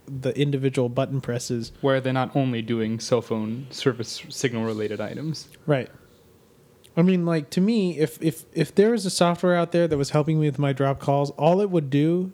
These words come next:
Speaker 1: is if I had a drop call on the phone, then it would send where it happened, when it happened,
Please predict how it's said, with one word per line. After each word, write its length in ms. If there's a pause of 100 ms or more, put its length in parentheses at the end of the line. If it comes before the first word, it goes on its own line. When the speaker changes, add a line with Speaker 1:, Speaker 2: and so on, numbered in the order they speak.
(120)
Speaker 1:
is 240
if 220
I 80
had 180
a 60
drop 300
call 160
on 80
the 80
phone, 500
then 220
it 40
would 160
send 380
where 320
it 60
happened, 560
when 180
it 80
happened, 540